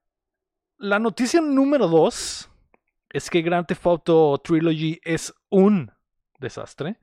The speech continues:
Eh, luego de lanzarse las versiones remasterizadas de tres títulos legendarios de la franquicia, quejas inundaron la web por el poco cariño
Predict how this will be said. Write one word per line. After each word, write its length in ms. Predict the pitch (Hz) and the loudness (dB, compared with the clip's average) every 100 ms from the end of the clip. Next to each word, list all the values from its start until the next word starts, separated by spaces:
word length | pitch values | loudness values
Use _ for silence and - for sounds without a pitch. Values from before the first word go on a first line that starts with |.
| _ _ - - _ | _ _ -20 -20 _
Eh, 160 | 135 | -8
luego 300 | 127 139 147 | -2 0 2
de 80 | 156 | 0
lanzarse 500 | 143 135 160 147 - | -2 -4 -6 -6 -4
las 160 | 151 131 | -4 -2
versiones 380 | 135 - 160 160 | -6 -4 -4 -2
remasterizadas 920 | 165 160 - 156 160 - 160 175 - | -2 -4 -6 -8 -4 -2 -2 -2 -6
de 640 | 175 151 156 147 151 160 156 | -14 -6 -4 -2 -4 -6 -6
tres 260 | 170 190 - | -4 -4 -6
títulos 380 | 202 226 208 | -10 -4 -4
legendarios 760 | 175 160 - 139 139 175 233 139 | -2 -6 -6 -6 -4 -4 -4 -4
de 100 | 127 | -6
la 80 | 120 | -8
franquicia, 640 | 139 135 208 - 180 190 - - - _ | -8 -6 -6 -4 -4 -6 -10 -20 -20 _
quejas 320 | 151 190 - | -8 -6 -6
inundaron 460 | 147 147 151 165 160 | -6 -4 -4 -2 -2
la 120 | 147 | -2
web 240 | 147 160 - _ | 0 -2 -4 _
por 200 | 165 170 | -2 -2
el 180 | 175 165 | -6 -10
poco 400 | - - 180 240 | -8 -6 -4 -6
cariño 600 | 175 147 151 196 139 107 | -6 -6 -4 -4 -6 -10